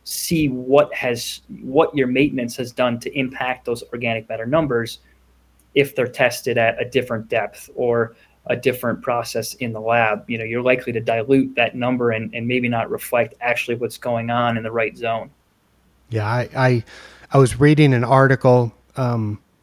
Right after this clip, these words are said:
Speaker 2: in, in the last couple of weeks, uh, from, uh, ecology field, and, and it was about, uh, dissolved organic carbon,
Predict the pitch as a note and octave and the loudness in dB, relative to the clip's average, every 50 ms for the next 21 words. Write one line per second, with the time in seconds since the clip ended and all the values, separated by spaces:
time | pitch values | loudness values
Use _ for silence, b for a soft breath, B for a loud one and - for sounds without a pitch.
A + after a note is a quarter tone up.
0 | _ _ _ _ - - C3+ C3 - - B2+ C3+ A#2+ A#2+ A#2 B2 B2 A#2+ - - | _ _ _ _ -2 0 0 0 0 0 0 2 2 2 2 2 2 2 0 2
1 | - C#3 B2+ - - A#2+ A2+ G2+ G#2 A2+ A2+ A2+ G#2+ - - - - b b b | 2 4 4 4 4 2 2 2 2 2 2 0 0 -2 -8 -12 -14 b b b
2 | b b b b b b - - B2+ A#2 A2 G#2+ G2+ - - B2 A#2 A2+ A2+ A2+ | b b b b b b -6 -4 -2 -2 -2 -2 -4 -2 0 0 2 2 2 2
3 | A2 G#2+ G#2 G#2 - - - C3+ G#2+ - - - C3+ C3 C3+ C#3 C#3 C3 A2+ - | 2 0 0 -2 -6 -8 -8 -8 -8 -8 -2 2 4 6 6 6 6 4 2 0
4 | - G#2 G2+ - - A2+ A2 A2 G#2+ G#2+ G#2+ G#2 G#2 A2 G#2+ G2 B B B B | -4 -6 -6 -4 -2 0 0 2 2 2 2 2 0 0 -2 -2 B B B B
5 | B B B C3 C3 C#3+ C#3+ C#3 B2+ B2 B2+ A2+ C3 B2+ B2 B2 A#2+ - - A#2 | B B B 4 4 6 6 4 4 2 4 4 6 6 6 4 2 -2 -4 -2
6 | A2 G#2+ G#2 G2 B2 A2 - - A#2+ A#2 A#2+ A#2+ G#2+ - A2+ A2 G#2 - A#2+ A#2 | 0 0 0 0 0 0 2 4 4 6 4 4 2 2 0 0 0 0 0 2
7 | A2+ A2 A2 - - - A2+ G#2+ A2 G#2 G2+ G#2+ G2+ F#2+ F#2+ | 2 0 -2 -4 -2 0 2 2 2 2 0 0 -2 -2 -4